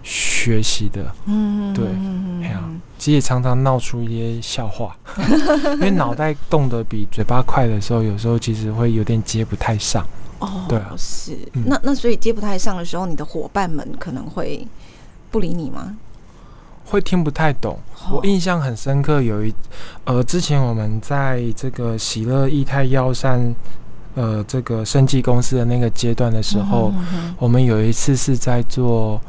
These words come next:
Speaker 1: 品牌精神的介绍。
Speaker 2: 嗯。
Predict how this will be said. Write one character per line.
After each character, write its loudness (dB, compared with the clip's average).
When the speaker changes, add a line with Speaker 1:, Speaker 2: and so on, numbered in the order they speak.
Speaker 1:
品 4
牌 4
精 4
神 2
的 0
介 2
绍。 0
Speaker 2:
嗯。 -2